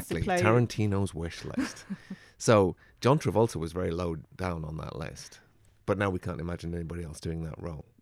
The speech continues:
Speaker 2: It's a thought experiment. You know, you switch out an actor and you can see how the meaning of the whole thing changes.
Speaker 1: Yes.
Speaker 2: And this is why we're interested in performance and not just acting.
Speaker 1: Yes. And I think this is also very interesting. We want to talk about this because I don't think,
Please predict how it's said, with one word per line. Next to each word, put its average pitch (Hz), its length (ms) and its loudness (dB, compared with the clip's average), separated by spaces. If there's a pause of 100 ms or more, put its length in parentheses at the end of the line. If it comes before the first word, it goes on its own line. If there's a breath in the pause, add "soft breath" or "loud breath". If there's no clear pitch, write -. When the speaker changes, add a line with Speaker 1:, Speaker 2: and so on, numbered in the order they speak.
(640 loud breath)
Speaker 2:
It's - 120 -4
a 151 60 6
thought 185 200 6
experiment. 80 500 -4
You 85 100 -4
know, 76 60 -8
you 73 80 -10
switch - 300 -6
out 69 120 -4
an 85 160 -8
actor - 260 -12
and 82 220 -10
you 82 60 -8
can 82 100 -8
see 87 200 -6
how 90 120 -6
the 82 100 -8
meaning 87 300 -4
of 76 80 -12
the - 80 -14
whole 92 300 -2
thing 82 360 -8
changes. 82 460 -6
Speaker 1:
Yes. - 460 -6
Speaker 2:
And 87 140 -6
this 90 120 -6
is 78 100 -8
why 82 140 -4
we're 80 120 -10
interested 78 340 -12
in 78 80 -10
performance 76 520 -6
and 78 120 -10
not 76 160 -12
just - 200 -16
acting. - 380 -14
Speaker 1:
Yes. - 460 -4
And 214 160 4
I 220 80 4
think 226 320 -2 (100)
this 202 280 -2
is 220 220 -6 (760 soft breath)
also 269 260 0
very 196 220 4
interesting. 202 520 0
We 226 160 4
want 254 220 6
to 175 80 -8
talk 175 220 -4
about 151 240 -4
this - 160 -8
because 185 240 -2
I 190 100 2
don't 196 180 -2
think, 185 220 -4